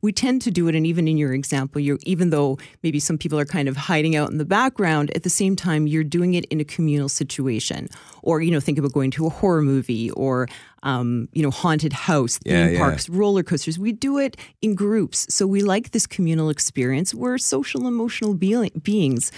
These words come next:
Speaker 1: So, you know, we like to do this stuff together, and it really ties us together. And we also know that when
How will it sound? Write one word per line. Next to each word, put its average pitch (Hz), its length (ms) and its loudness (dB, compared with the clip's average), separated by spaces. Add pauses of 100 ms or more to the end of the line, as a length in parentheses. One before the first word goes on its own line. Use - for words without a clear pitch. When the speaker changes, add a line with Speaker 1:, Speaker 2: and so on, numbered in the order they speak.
(220)
Speaker 1:
So, 185 500 2
you 208 140 0
know, 190 100 4
we 180 180 2
like 170 240 0
to - 120 -6
do 175 100 0
this 165 140 -2
stuff 151 220 -4
together, 170 360 -2
and 196 80 2
it 196 60 0
really 196 280 -2
ties 165 400 -2
us 151 120 -2
together. 151 400 0
And 196 100 2
we 190 120 2
also 233 300 0
know 185 160 2
that 160 180 -2
when 156 320 2